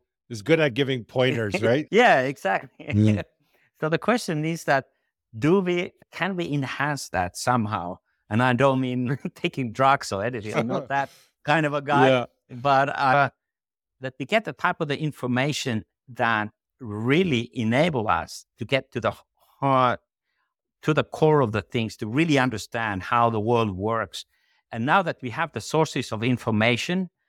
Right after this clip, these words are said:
Speaker 2: coming from out, coming from different sources outside, we first, of course, we need to be critical about it. But at the same time, we need to have a new ways how we actually build on what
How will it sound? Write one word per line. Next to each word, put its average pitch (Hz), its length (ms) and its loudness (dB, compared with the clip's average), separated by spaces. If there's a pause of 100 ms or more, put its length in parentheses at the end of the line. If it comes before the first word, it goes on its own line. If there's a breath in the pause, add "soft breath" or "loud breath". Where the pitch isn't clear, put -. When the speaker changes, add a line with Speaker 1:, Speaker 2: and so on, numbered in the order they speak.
(340)
Speaker 2:
coming 160 260 -4
from 127 260 -4
out, 107 400 -2 (100)
coming 143 240 0
from 120 260 -4
different 123 340 -4
sources 120 480 -4
outside, 107 480 0
we 104 60 -2
first, 113 340 0
of 98 160 -6
course, 104 240 -4
we 117 80 -4
need 104 160 -4
to 117 60 -16
be 95 120 -10
critical 185 500 -4
about 113 280 2
it. 104 120 -6
But 120 160 -6
at 104 100 -18
the - 120 -18
same 127 300 -4
time, 117 380 -2 (560)
we 120 120 0
need 143 160 0
to 156 80 0
have 131 140 0
a 120 80 0 (480)
new 143 220 2
ways 143 440 2 (120)
how 139 140 2
we 123 240 2
actually 110 640 -2 (420)
build 113 640 2 (640)
on 110 460 2 (100)
what 104 240 -4